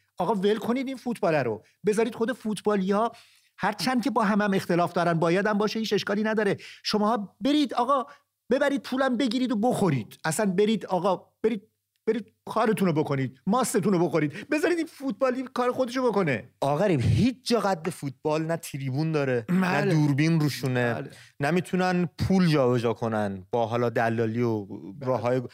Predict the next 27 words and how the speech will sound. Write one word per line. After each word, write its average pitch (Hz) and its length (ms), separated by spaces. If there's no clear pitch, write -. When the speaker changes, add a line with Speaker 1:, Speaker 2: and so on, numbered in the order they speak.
Speaker 2:
البته 143 180
زرنگ 185 380
هم 151 80
شدن 131 280
تو 143 100
این 139 80
زمینه، 139 240
خودشون 170 360
دیگه 156 160
مستقیم 156 380
انجام 143 260
Speaker 1:
بله. 135 100
Speaker 2:
نمیدن، 135 200
می‌دن 143 240
دوستاشون 131 400
براشون 117 300
انجام 113 260
بدن. - 160
اه، 208 340
راجع 220 180
به 302 40
تعلیق 233 320
فوتبال 185 280
صحبت 139 300
کردیم 117 280
آقا 113 180
غریب. 98 160